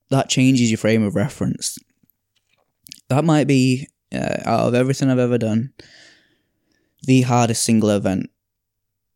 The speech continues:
Uh, yeah,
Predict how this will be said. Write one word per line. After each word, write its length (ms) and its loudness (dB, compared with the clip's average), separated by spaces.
Uh, 560 -2
yeah, 300 0